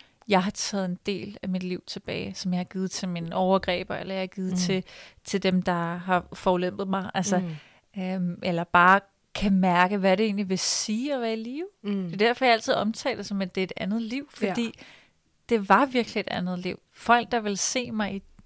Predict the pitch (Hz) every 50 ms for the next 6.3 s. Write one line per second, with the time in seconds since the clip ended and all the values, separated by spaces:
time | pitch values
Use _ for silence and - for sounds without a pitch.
0 | _ _ _ _ - - 202 190 - 196 185 185 190 - - - - 269 233 214
1 | 220 220 214 - - - 202 185 - - 208 226 240 226 208 175 180 - - 208
2 | 208 - 202 196 190 - - - 240 208 208 202 196 202 214 214 202 196 190 -
3 | - - 202 240 233 - - 220 196 202 196 185 180 175 185 - - - _ _
4 | - - - - _ _ - 214 214 - - - 202 202 - _ _ - - -
5 | 233 226 - - - 226 - 214 190 196 - 202 208 247 277 302 _ _ - 214
6 | 208 202 185 170 156